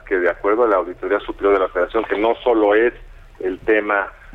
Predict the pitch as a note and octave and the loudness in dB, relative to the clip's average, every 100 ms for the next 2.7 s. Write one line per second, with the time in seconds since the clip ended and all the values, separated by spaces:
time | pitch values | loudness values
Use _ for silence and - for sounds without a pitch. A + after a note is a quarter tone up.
0 | - G2+ G2 F#2+ F#2 F2+ G2+ G2 - G2+ | -10 0 2 2 0 0 0 -2 -4 0
1 | A2 - G2 - F2 - - F#2 C#3 D3 | 0 -2 -8 -6 -6 -6 -2 0 -2 -4
2 | - A#2+ A#2 A2 G#2+ B2+ D3+ | -6 -2 0 0 0 -4 -4